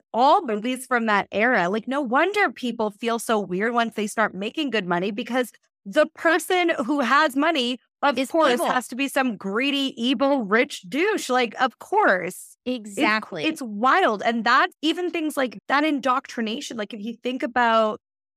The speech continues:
Speaker 1: maybe indoctrination's a small, a strong word, but,
Speaker 2: Mm-hmm.
Speaker 1: like, the, it's more like it's the, the undercurrent of a lot of our, the things that are made. And especially, I feel like during the eighties, nineties,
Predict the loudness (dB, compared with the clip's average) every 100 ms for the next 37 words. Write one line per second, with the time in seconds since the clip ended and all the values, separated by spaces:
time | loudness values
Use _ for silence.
0 | _ _ _ -4 -2 0 2 2 2 0
1 | -4 -4 -8 -12 -10 -2 0 0 0 0
2 | 0 2 4 4 0 -4 -6 -10 _ -4
3 | 0 2 2 0 -4 -4 -2 0 -2 -2
4 | 2 2 0 -2 -2 -2 -4 -4 -4 2
5 | 2 2 -2 -4 -2 2 2 2 -2 -4
6 | -6 -6 -8 -4 -2 -2 -6 _ _ -2
7 | -2 2 4 4 4 2 2 0 -4 -8
8 | -6 -6 -4 -4 0 0 0 0 0 0
9 | 0 -2 -2 -4 -4 -6 0 2 2 0
10 | 2 0 0 0 -2 -2 -4 -2 -2 -2
11 | -6 -16 _ -4 -2 -2 -2 0 0 -2
12 | -6